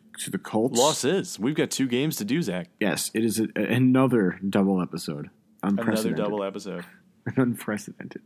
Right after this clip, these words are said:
Speaker 1: double episode. Uh,
Speaker 2: It is, it is, at this point, moderately precedented.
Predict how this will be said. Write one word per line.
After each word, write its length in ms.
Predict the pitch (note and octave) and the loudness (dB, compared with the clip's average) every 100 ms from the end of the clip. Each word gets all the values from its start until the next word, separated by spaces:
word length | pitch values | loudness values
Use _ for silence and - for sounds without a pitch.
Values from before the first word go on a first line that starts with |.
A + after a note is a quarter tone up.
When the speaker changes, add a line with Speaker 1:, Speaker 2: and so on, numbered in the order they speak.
| - | -14
Speaker 1:
double 280 | - - - | -12 -12 -14
episode. 320 | - - F3+ _ _ - - - _ _ _ _ _ _ _ _ _ | -18 -20 -20 _ _ -20 -20 -20 _ _ _ _ _ _ _ _ _
Uh, 400 | G#2 G#2 G#2 G#2+ | -2 0 0 0
Speaker 2:
It 80 | C3 | 0
is, 320 | C3+ A#2+ - - | 0 -2 -6 -4
it 100 | C3+ | 0
is, 380 | C3 B2+ B2 A#2 | 2 2 -2 -2
at 200 | B2 A#2 | -4 -2
this 160 | D#3 | -2
point, 460 | - - C3+ A2+ A2 - _ _ _ | -2 -2 0 0 -2 -8 _ _ _
moderately 600 | A#2+ G#2+ A#2 A#2+ A#2 B2 | -2 2 4 4 2 0
precedented. 580 | G2+ G#2 G2 F2+ E2 F2 | 0 -2 0 -4 -6 -10